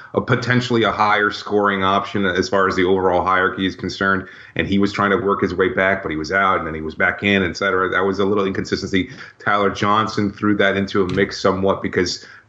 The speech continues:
obviously with a big contract, the ball was in his hands a lot, and, uh, and they were looking for him to become a, a, you know, a better scoring option than he had been in the past. Whiteside, as you mentioned. So all of these things take time to kind of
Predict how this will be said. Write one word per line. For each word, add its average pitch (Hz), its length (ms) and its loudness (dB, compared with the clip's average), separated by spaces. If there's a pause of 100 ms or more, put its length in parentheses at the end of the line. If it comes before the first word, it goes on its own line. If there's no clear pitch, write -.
obviously 95 320 0
with 95 180 2
a 92 60 2
big 95 280 -2
contract, 101 600 0 (280)
the 98 80 -4
ball 98 280 0
was 95 160 0
in 101 60 2
his 92 160 0
hands 95 320 0
a 98 60 4
lot, 87 380 0
and, 87 120 -4
uh, 85 160 -2
and 90 100 0
they 87 60 2
were 87 120 2
looking 92 400 -4
for 87 160 -2
him 95 180 0
to - 80 -6
become 92 320 0
a, 87 340 0
a, - 20 -4
you 82 80 4
know, 82 80 2
a 80 320 0
better 101 400 0
scoring 92 400 -2
option 90 260 -2
than 85 80 2
he 85 80 2
had 82 160 0
been 92 80 0
in 85 100 0
the 80 60 -2
past. 87 480 -2 (180)
Whiteside, 95 520 2
as 87 140 0
you 87 80 -4
mentioned. 92 420 -2 (200)
So 139 120 -2
all 165 240 0
of 190 80 0
these 180 240 -2
things 165 320 -2
take 131 160 -2
time 123 300 0
to - 80 0
kind 107 240 0
of - 180 -4